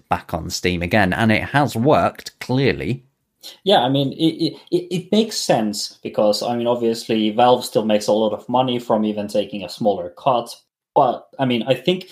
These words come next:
Speaker 2: maybe, like, it could be organized such that if your game isn't selling a whole, like, super well, just give, decrease the cut so that that developer actually makes a little bit more money from the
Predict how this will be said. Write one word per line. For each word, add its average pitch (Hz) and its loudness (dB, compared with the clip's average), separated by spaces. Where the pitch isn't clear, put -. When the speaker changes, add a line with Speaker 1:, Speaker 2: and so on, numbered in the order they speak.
Speaker 2:
maybe, 175 2
like, 127 0
it 139 -6
could 135 0
be 123 -2
organized 120 2
such - -4
that 110 0
if 107 -8
your 110 -2
game 110 4
isn't 104 -4
selling 104 2
a 95 -4
whole, 117 0
like, 107 0
super - 0
well, 101 4
just - -10
give, - -4
decrease 160 0
the 131 2
cut - 0
so 131 2
that 110 0
that 110 2
developer 110 2
actually 101 -2
makes 101 -2
a 107 -2
little 101 0
bit 92 -4
more 90 -6
money 98 -4
from 151 0
the 151 -2